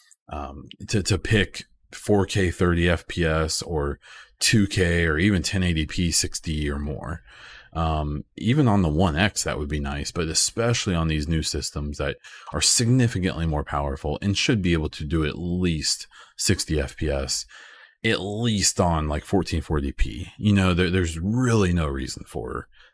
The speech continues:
that not to be a thing, other than the issues I al-, I already brought up. So this is the first time, um,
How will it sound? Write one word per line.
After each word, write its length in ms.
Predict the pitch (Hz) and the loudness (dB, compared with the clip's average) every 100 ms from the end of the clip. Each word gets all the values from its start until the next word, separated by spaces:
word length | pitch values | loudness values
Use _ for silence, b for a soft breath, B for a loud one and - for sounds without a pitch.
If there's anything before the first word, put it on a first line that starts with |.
| - | 0
that 200 | 82 80 | 0 2
not 240 | 92 85 | 0 2
to 80 | - | -2
be 120 | 76 | -2
a 80 | 69 | -4
thing, 380 | - - - 92 B B _ - | -4 -10 -10 -12 B B _ 2
other 400 | 120 117 117 117 | 4 6 6 6
than 540 | 92 80 73 69 71 _ b _ | 6 4 2 -2 -4 _ b _
the 340 | 85 80 76 71 | -2 0 0 -2
issues 380 | 80 78 71 | -4 -4 -4
I 80 | 69 | -4
al-, 220 | 71 71 - | -2 -2 -4
I 480 | 85 82 85 78 82 | -2 2 2 0 -2
already 420 | 87 92 85 78 | 2 4 4 2
brought 240 | 76 73 64 | 0 -2 -2
up. 220 | 52 - | -8 -2
So 200 | 98 82 B B B | 0 0 B B B
this 160 | 139 139 | 2 4
is 120 | 120 | 4
the 100 | 107 | 4
first 300 | 110 104 - | 4 2 2
time, 400 | 98 95 95 71 | 2 4 4 2
um, 360 | 87 85 85 | 2 2 0